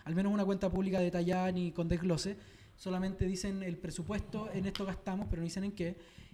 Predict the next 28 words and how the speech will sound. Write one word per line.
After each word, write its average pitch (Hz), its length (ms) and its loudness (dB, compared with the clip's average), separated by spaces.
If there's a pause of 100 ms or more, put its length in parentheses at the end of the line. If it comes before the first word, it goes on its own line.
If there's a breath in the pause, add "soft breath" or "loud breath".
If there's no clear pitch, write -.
(120)
Y 262 240 2
también 247 300 0
tiene 254 160 -2
una 247 100 -2
persona 247 400 -4
encargada 226 360 -2
de 226 60 -4
comunicaciones, 226 600 0
cuando 202 180 2
ya 220 80 2
existe 240 560 0
una 185 260 -2
plataforma, 190 640 -4
un 180 120 -4
periodista, 175 880 -2
funcionario 185 460 -4
público 220 360 -2
que 165 100 -6
está 247 300 -6
en 262 80 -2
la 247 80 -2
federación 240 440 -6
y - 20 -4
que 208 100 -6
trabaja 220 280 -4
por 262 80 -4
la 254 80 -4
federación. 262 400 -6